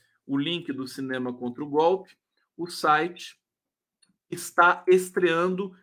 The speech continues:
neste exato momento, meia-noite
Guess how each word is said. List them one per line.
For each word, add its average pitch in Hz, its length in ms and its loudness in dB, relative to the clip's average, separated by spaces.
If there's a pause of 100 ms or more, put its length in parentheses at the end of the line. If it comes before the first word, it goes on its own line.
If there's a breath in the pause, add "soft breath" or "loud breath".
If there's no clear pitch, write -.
(380 soft breath)
neste 220 920 0
exato 208 680 2
momento, 196 540 -4
meia-noite 190 1040 -4